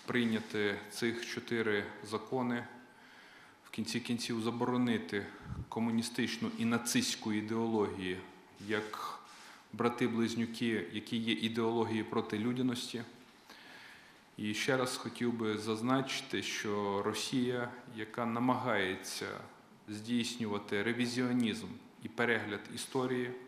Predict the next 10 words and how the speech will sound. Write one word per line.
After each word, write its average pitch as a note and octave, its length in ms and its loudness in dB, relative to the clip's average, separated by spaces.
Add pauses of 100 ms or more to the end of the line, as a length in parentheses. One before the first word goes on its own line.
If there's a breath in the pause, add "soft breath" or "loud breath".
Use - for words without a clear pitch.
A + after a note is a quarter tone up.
(840 loud breath)
яка A#2+ 340 2
заявляє A#2+ 600 2
про - 180 -2
те, - 200 -2 (680)
що - 200 -6
Росія A#2 440 2
перемогла A2+ 600 2
би A2+ 140 0
у G#2+ 260 -4
Великій A2 680 2